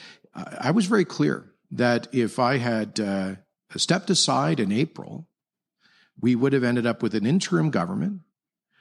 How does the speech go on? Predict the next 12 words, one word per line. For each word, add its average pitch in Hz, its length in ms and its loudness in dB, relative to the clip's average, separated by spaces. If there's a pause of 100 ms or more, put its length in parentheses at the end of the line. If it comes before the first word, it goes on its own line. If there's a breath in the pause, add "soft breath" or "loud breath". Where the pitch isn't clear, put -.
(200)
uh, 110 580 2 (580)
probably 147 340 0
with 131 140 -2
a - 20 0
whole 139 140 2
bunch 131 220 0
of 101 60 -4
new 107 120 2
ministers 120 640 2
learning 131 340 4
their 110 160 2
files, 123 680 -4